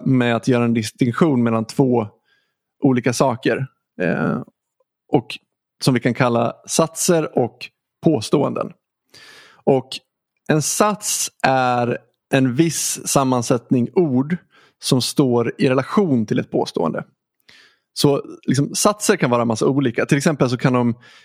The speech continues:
variera mellan olika språk. Men, men påståendet de relaterar till är fortfarande detsamma.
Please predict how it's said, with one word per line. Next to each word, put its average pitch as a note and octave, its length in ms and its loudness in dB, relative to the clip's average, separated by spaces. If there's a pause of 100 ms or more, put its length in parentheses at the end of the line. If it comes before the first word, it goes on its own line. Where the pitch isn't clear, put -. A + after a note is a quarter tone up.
(120)
variera C#3 500 2
mellan A#2 200 2
olika A#2+ 240 -2
språk. - 600 -2
Men, C3 340 2
men C3+ 160 2
påståendet D#3+ 840 0
de B2+ 120 2
relaterar B2+ 520 0
till A#2 320 0 (640)
är B2 200 2
fortfarande A#2 440 0
detsamma. A#2+ 520 -2